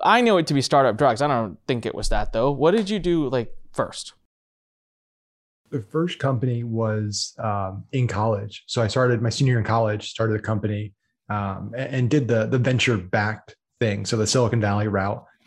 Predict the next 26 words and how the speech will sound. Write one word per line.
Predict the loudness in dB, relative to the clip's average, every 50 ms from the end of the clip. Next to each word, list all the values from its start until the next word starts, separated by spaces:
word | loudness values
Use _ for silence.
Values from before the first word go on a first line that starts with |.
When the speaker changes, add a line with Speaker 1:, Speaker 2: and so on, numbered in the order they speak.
| -8
Speaker 2:
Um, | -4 -2 0 0 0 0
it | 0
was | 0 0
a | 2
company | 2 2 2 2
called | 2 2 2 2
The | 2
Daily | 2 4 4 4 4 4
Hundred. | 2 0 2 2 2 2 2
Eventually, | 2 0 0 0 0 2
we | 2 4
rebranded | 2 2 2 0 0 0 0 -2
it | -4 -6
to | -4
be | -4 -2
called | -2 0 0 0 2 2
Loot. | 2 2 2 0 -2 _ -20 -20 _ _ _ _ _ _ _ _ _ -10 -6 -4
This | -4 -2
is | -2 0
back | 2 2 2 2 0 -4 -8 -4
in | -2 0 2 2 2
the | 2
early | 2 2 2 2
two | 2 2 0
thousand | 0 2 0 0
tens. | 0 0 0 2 0 0 -2 -4 -8 -12